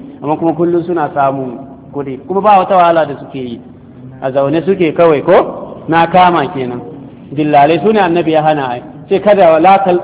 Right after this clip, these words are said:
talaqu ar-rukban. Kada ku ye ku yi tariya. Ku bar shi ya saya, kada ka zama masa simsar, wato dillali mai saida masa kaya. Ka bar shi ya saida kayansa da kansa.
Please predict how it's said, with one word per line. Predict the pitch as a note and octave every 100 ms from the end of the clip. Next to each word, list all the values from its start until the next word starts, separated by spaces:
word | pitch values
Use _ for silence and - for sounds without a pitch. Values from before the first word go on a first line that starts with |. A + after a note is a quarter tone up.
| F#3
talaqu | F3+ F3+ E3+ F3 F3 E3+ E3+ F3
ar-rukban. | D3+ D3+ D3 C#3 D3 C3+ - - - -
Kada | F#3 F#3
ku | E3+ D#3 - - - -
ye | D#3 E3+ E3+
ku | D#3
yi | D#3
tariya. | D3+ C3+ C3+ A#2 - - - -
Ku | -
bar | C#3+ F#3+ G3
shi | D#3
ya | D3 -
saya, | D3+
kada | D3+ F#3+ F#3
ka | D3+
zama | E3 E3+
masa | E3+ D#3 -
simsar, | C#3+ B2+ D#3+ E3 C3+ - - -
wato | C#3+ C#3 E3
dillali | C#3 C#3+ C#3 D#3 E3 D3+ C3+
mai | C3+ -
saida | C#3+ C#3+ C3
masa | C3 B2+ B2
kaya. | B2 A#2 A#2 - - - - -
Ka | C3
bar | F#3+ F#3+
shi | F3
ya | D#3
saida | D#3+ D#3 C#3+
kayansa | D3 D3+ E3 E3 C#3+
da | B2+
kansa. | D3+ D#3 B2 A2+ G2+